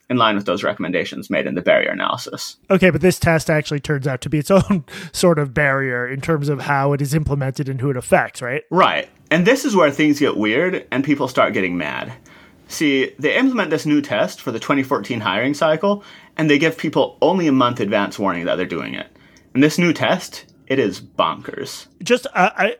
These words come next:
Speaker 2: we gotta get to the test, but I, months warning. Uh, so these are folks who could have been years into their training process, and then with a month's warning, they have the rug pulled out from under them, and it, you have to take this new test to even be considered?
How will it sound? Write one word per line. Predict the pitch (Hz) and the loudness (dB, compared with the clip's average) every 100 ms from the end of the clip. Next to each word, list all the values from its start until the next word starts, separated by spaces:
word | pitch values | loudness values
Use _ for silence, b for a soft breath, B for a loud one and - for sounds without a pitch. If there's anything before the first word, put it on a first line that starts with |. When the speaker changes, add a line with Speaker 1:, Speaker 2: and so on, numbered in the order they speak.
| 226 160 165 | -10 -12 -6
Speaker 2:
we | 175 | -2
gotta | 151 190 175 | 4 4 4
get | 151 | 0
to | 156 | -4
the | |
test, | 143 185 - | 0 0 2
but | 170 | 0
I, | 160 160 147 - _ - | 0 -2 -6 -18 _ -4
months | 175 214 254 - | 0 2 0 -4
warning. | 180 170 165 156 139 135 135 - | 4 6 6 2 -2 -6 -10 -14
Uh, | - - - | -18 -14 -12
so | - 196 180 170 160 - b b b b b _ | 0 6 6 6 0 -10 b b b b b _
these | 175 196 214 | 0 2 4
are | |
folks | 220 202 | 4 4
who | 202 | 4
could | - 185 | 2 4
have | |
been | 160 147 | 4 0
years | 123 127 151 165 170 147 | -2 0 4 6 6 4
into | 156 156 | 0 2
their | 151 | 0
training | 143 151 147 160 | 0 -2 -2 -2
process, | 170 170 160 185 175 | 2 2 2 2 2
and | - 156 | 0 0
then | 165 | 2
with | 165 156 | 4 2
a | |
month's | 143 147 156 - | 2 0 0 -2
warning, | 139 147 151 | 0 0 0
they | 147 | 0
have | 135 | -2
the | 135 | -2
rug | 139 135 | -2 -2
pulled | - 135 | -2 -2
out | 127 | -2
from | - 135 | -4 -4
under | 131 | 0
them, | 147 180 165 | 4 6 4
and | 131 120 | 0 -4
it, | 135 131 | -10 0
you | 151 | 2
have | 135 | 2
to | 135 | 0
take | 139 139 | -2 -4
this | 131 | -4
new | 139 | -4
test | 127 143 165 - | 0 -2 -2 -6
to | - | -2
even | 151 135 | 0 0
be | 131 135 | -4 -4
considered? | 139 - 156 180 | -4 -2 -2 -4